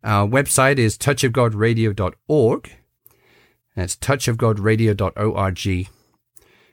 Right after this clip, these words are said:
And if you need prayer, you can please contact Pastor Kevin at zero seven zero eight, three three two, one one seven. Zero seven zero eight, three three two, one one seven, and we will pray for you,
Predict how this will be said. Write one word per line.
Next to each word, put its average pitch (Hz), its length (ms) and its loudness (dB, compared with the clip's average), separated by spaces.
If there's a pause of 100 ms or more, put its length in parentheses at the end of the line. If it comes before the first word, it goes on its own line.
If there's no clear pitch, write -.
(100)
And 101 540 -2
if 117 180 -2
you 127 80 4
need 160 180 4
prayer, 135 560 0
you 123 140 -4
can 120 240 -2
please 123 260 -4
contact 127 600 -2
Pastor 127 360 -2
Kevin 120 420 -2 (720)
at 107 180 -4
zero 135 300 2
seven 127 400 0
zero 127 280 -2
eight, 104 360 -6 (560)
three 143 200 -2
three 135 220 0
two, 120 480 -2
one 113 300 0
one 104 120 -2
seven. 73 380 -4 (480)
Zero 143 240 4
seven 131 340 2
zero 160 240 2
eight, 113 200 -2
three 165 240 -2
three 131 220 -2
two, 117 340 0 (440)
one 156 240 2
one 98 160 0
seven, 101 460 -2 (460)
and 104 280 0
we 107 120 0
will 95 160 -4
pray 107 240 -6
for 98 160 -8
you, 82 220 -6